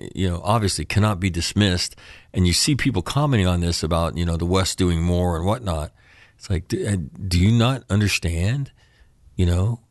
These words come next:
um, what we're talking about here? And the guy who owns a bunch of them,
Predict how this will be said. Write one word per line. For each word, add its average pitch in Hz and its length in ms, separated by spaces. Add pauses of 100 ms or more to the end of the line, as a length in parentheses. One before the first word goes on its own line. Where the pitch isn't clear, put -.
(180)
um, 87 560 (120)
what 101 160
we're 98 80
talking 95 420
about 123 240
here? 143 360 (400)
And 87 240
the 85 40
guy 87 300
who 113 200
owns 101 280
a 90 60
bunch 82 340
of 117 80
them, 156 340